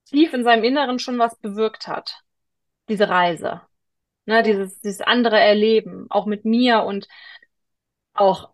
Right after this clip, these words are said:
Speaker 1: äh, auch die ganzen Sachen, die wir meistern mussten, auch die Schwierigkeiten und so, ne? Ähm, sein Bedürfnis war, ja, was man halt so hat, ne? Essen, trinken, äh, und, äh, irgendwie halt beschäftigt sein.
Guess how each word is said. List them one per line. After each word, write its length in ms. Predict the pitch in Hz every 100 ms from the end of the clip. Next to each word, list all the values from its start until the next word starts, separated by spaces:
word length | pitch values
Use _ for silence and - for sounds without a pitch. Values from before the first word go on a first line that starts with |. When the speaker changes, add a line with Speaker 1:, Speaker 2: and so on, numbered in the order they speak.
| _
Speaker 1:
äh, 80 | - - - -
auch 160 | - 233
die 100 | 233
ganzen 280 | 254 247 247
Sachen, 260 | 254 302 277
die 120 | 202
wir 120 | 208
meistern 460 | 185 196 196 196 196
mussten, 280 | 202 -
auch 100 | 208
die 100 | 208
Schwierigkeiten 840 | 202 - 370 311 - 190 185 180 185
und 180 | 196 190
so, 260 | 190 -
ne? 340 | 202 220 302 -
Ähm, 500 | 226 220 226 233 220 _ _ _ _ _ _ _ _ _ _ _ _ _ _ _ _ _ _ _ _ _ _ -
sein 220 | - 226
Bedürfnis 720 | 285 226 269 339 320 320 311
war, 480 | 220 214 262 294 302 _ _ -
ja, 260 | 208 160
was 160 | - -
man 120 | 202
halt 180 | 208 202
so 160 | 226 208
hat, 180 | 220
ne? 220 | 175 233 269 - - -
Essen, 440 | 339 370 - 359
trinken, 840 | 330 311 311 311 285 285 285 277 254
äh, 280 | - 233
und, 400 | 226 233 233 240
äh, 40 | -
irgendwie 540 | 214 135 226 220 220
halt 160 | 214 208
beschäftigt 520 | 220 196 - 185 -
sein. 360 | - - 170